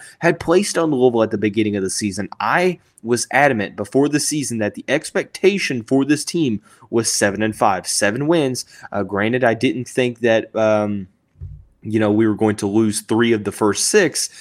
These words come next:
but if you get to seven wins, uh, you know, Jeremy Wallman, uh, of Cardinal Sports Zone, he has a quote that, uh, I kind of find myself using here and there, and that's, uh,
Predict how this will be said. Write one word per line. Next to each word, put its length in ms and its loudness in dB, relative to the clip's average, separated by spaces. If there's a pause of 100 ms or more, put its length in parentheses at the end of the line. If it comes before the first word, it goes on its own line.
(220)
but 140 4
if 160 0
you 160 -2
get 240 6
to 100 -4
seven 400 2
wins, 480 2
uh, 380 0 (240)
you 80 -4
know, 100 4
Jeremy 400 2
Wallman, 640 2
uh, 40 -10
of 300 -4
Cardinal 300 0
Sports 380 0
Zone, 300 0 (420)
he 500 -2
has 260 4
a 60 4
quote 560 4
that, 480 0
uh, 260 2
I 280 2
kind 200 -6
of 80 -8
find 200 0
myself 340 -6
using 300 -6
here 200 -6
and 140 -8
there, 160 -2
and 160 -8
that's, 300 -6
uh, 300 -6